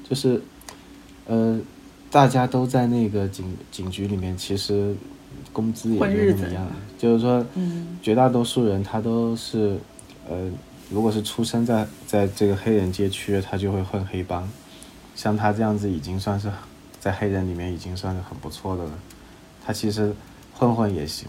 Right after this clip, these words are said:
Speaker 1: 但是他也没有一直要混，他非要把这个案子给查清楚。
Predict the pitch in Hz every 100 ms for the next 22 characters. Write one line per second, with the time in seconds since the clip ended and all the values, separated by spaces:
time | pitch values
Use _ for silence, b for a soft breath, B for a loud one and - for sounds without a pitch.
0 | - - 123 135 135 - 131 131 139 -
1 | - 101 85 95 120 131 - 98 98 -
2 | 117 - - 120 113 123 131 120 - 95
3 | 85 98 92 85 78 - 76 - 92 98